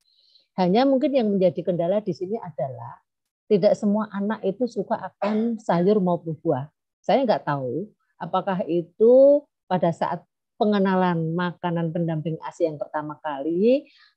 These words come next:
atau ikut tren, saya nggak tahu. Nah, sekarang pertanyaannya, dari, eh, bahan yang sama, begitu ya, eh, sekarang kan lagi, mungkin, eh, sudah banyak yang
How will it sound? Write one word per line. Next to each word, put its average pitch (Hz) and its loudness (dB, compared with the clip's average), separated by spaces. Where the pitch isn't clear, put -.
atau 175 -2
ikut 180 -2
tren, 202 2
saya 214 2
nggak 170 -4
tahu. 135 -6
Nah, 165 0
sekarang 220 -2
pertanyaannya, 165 -4
dari, 190 4
eh, 214 4
bahan 196 -2
yang 175 -2
sama, 147 -8
begitu 156 -4
ya, 143 -2
eh, 196 2
sekarang 233 2
kan 277 0
lagi, 208 0
mungkin, 240 0
eh, 180 4
sudah 180 -2
banyak 170 -6
yang 165 -4